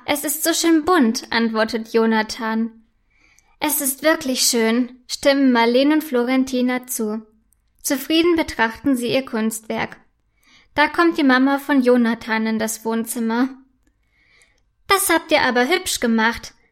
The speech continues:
Da wird Frau Habel sich ganz bestimmt freuen“, sagt sie.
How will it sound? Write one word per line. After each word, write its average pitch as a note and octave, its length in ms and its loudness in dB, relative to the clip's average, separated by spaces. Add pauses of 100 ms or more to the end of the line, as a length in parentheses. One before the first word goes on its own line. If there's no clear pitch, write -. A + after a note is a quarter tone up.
(120)
Da D#4 220 2
wird C4+ 160 -2
Frau B3 200 -4 (120)
Habel B3+ 340 4
sich B3+ 180 -2
ganz D4 280 0
bestimmt A#3+ 480 -4
freuen“, A3+ 560 -2 (160)
sagt - 380 -6
sie. B3 220 0